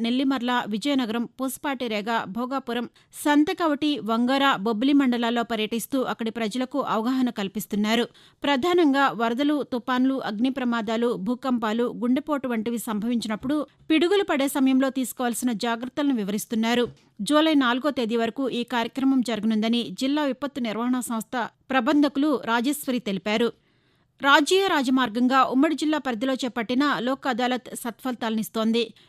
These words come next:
కక్షిదారులకు సమయం, నగదు వృధా కాకుండా పలు సివిల్, క్రిమినల్, రాజీ పడదగిన కేసులను ఇరు పార్టీల సమ్మతితో శాశ్వతంగా పరిష్కారం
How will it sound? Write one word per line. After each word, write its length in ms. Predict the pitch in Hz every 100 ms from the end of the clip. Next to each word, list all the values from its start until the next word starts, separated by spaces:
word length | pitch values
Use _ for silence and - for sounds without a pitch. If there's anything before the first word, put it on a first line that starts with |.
| _
కక్షిదారులకు 800 | 294 277 403 381 359 320 311 302 214
సమయం, 500 | 254 254 302 330 277
నగదు 280 | 247 247 277
వృధా 360 | 233 226 262
కాకుండా 520 | 269 247 240 247 254 214
పలు 240 | 240 240
సివిల్, 440 | 226 277 262 302
క్రిమినల్, 520 | - 254 254 254 269 269 _ -
రాజీ 360 | 277 277 311 381
పడదగిన 680 | 392 311 285 254 262 320 220 -
కేసులను 480 | 262 - 302 311 269
ఇరు 160 | 254 285
పార్టీల 420 | 320 320 302 277
సమ్మతితో 680 | 262 233 240 247 262 254
శాశ్వతంగా 600 | 214 247 240 - 302 277 262
పరిష్కారం 520 | 220 208 - 269